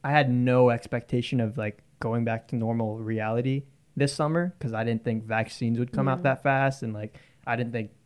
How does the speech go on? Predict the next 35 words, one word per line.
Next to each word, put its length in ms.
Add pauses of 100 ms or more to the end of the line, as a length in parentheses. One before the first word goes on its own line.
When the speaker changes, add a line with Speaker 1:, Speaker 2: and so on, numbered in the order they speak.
(160)
Speaker 1:
they'd 280 (240)
remove 380
the 60
mask 320
mandate 340
that 180
fast. 360 (260)
So 180
when 160
it 60
did 140
happen, 280
I 60
was 120
like, 140
"Oh." 320 (440)
Speaker 2:
Mm-hmm. 380 (640)
Speaker 1:
But 140
I 120
thought 180
it 40
was 120
gonna 160
be, 120
like, 260 (320)
spring, 800
like, 220
when 160
it, 140 (300)
in 540 (100)
December 640
last 360
year, 280 (640)
I 140
thought 460